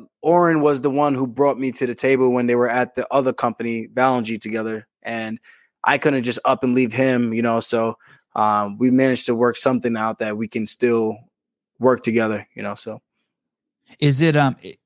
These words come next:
Speaker 2: I, I didn't mean to bring up a, a sore subject. I was just excited
Speaker 1: No, no,
Speaker 2: about
Speaker 1: it's
Speaker 2: the
Speaker 1: not,
Speaker 2: fact
Speaker 1: not for me. It's not sore, but it, it's just
Speaker 2: Oh,
Speaker 1: kind
Speaker 2: okay.
Speaker 1: of,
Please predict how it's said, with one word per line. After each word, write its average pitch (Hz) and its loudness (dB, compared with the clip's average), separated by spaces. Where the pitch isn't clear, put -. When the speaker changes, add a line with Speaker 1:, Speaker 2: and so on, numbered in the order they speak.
Speaker 2:
I, 143 2
I 147 2
didn't 139 2
mean 123 2
to 113 2
bring 110 2
up 101 0
a, 110 -6
a 123 -8
sore 107 -2
subject. 95 -4
I 110 -2
was 104 -2
just 98 -10
excited 180 0
Speaker 1:
No, 139 4
no, 139 2
Speaker 2:
about 143 2
Speaker 1:
it's 160 -2
Speaker 2:
the 170 4
Speaker 1:
not, 123 0
Speaker 2:
fact 117 -4
Speaker 1:
not 160 2
for 131 -12
me. 160 2
It's 143 0
not 127 -2
sore, 131 0
but 123 -4
it, 120 -10
it's 127 -6
just 131 4
Speaker 2:
Oh, 123 2
Speaker 1:
kind 147 4
Speaker 2:
okay. 135 -6
Speaker 1:
of, 131 -12